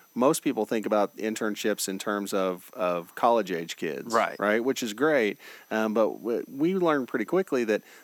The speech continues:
Speaker 1: there are, no matter what you're doing, uh, everybody has, let's say, their top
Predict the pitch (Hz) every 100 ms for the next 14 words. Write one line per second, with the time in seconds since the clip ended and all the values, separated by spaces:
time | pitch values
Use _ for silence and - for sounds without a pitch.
0 | _ 117 170 190 139 123 95 139 151 160
1 | 135 143 180 - 135 127 107 143 170 139
2 | 120 117 110 - _ 107 110 110 - -
3 | - 170 214 170 139 113 123 127 131 127
4 | 117 - - _ - 143 - 143 139 117
5 | - 123 117